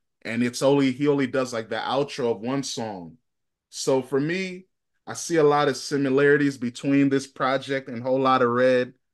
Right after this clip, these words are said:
how Cardi revamped his sound and his style, faded away from Pierre to build connections with other producers.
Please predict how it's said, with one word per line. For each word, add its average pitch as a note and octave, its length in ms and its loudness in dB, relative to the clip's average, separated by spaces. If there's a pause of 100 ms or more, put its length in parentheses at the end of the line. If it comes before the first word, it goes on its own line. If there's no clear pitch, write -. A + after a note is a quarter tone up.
(420)
how C#3+ 220 0
Cardi C3+ 720 2
revamped B2+ 600 0
his A#2+ 200 -6
sound B2+ 420 0
and A#2 120 -2
his A#2 140 -6
style, A#2+ 680 -2 (500)
faded C3+ 340 4
away B2+ 280 2
from B2+ 240 -4
Pierre B2 760 0 (360)
to C3 100 -10
build B2 440 2
connections A#2+ 600 -4
with A2 180 -6
other C3 220 2
producers. A2 920 -8